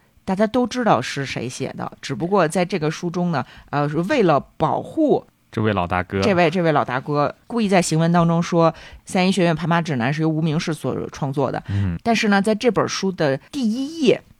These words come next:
Speaker 1: 有一句引言：“前人之所为，后人亦敢为之。”引用自英国著名登山家、诗人、教育家、作家杰弗里·温斯罗普·杨，而杨就是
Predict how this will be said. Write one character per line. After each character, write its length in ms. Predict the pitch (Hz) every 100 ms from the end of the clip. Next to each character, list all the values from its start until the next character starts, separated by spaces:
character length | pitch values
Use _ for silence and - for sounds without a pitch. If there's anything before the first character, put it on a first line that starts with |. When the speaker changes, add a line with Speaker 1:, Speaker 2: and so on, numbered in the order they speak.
| -
Speaker 1:
有 140 | 170
一 60 | 185
句 160 | 202
引 340 | 240 156 139 135
言 380 | 131 110 151 208 _ - _ _ _
：“前 380 | - - 180 208
人 240 | 262 214 190
之 100 | 208
所 240 | - 139
为， 240 | 127 139
后 280 | 101 - 190
人 260 | 139 135 -
亦 100 | 185
敢 240 | 147 123
为 160 | 120 131
之。” 360 | 151 160 165 - _ _ _ _ _
引 260 | - 175 147
用 220 | 202 190
自 320 | 160 170 139 - _ _
英 240 | - 208 233
国 180 | 156 147
著 160 | 254
名 200 | 202 131
登 180 | 139 175
山 240 | 180 170
家、 300 | 165 165 160 - _
诗 320 | - - 220
人、 220 | 214 143 -
教 240 | - 202
育 60 | 135
家、 300 | 123 151 151
作 240 | - 226 147
家 240 | 117 113 - _ _ _
杰 180 | - 185
弗 120 | 226
里· 100 | 190
温 140 | 151 196
斯 120 | 214
罗 180 | 180 165
普· 180 | - 123 -
杨， 220 | 135 151 - _ _ _ _
而 160 | 175 180
杨 380 | 175 143 165
就 140 | 190 170
是 260 | - 147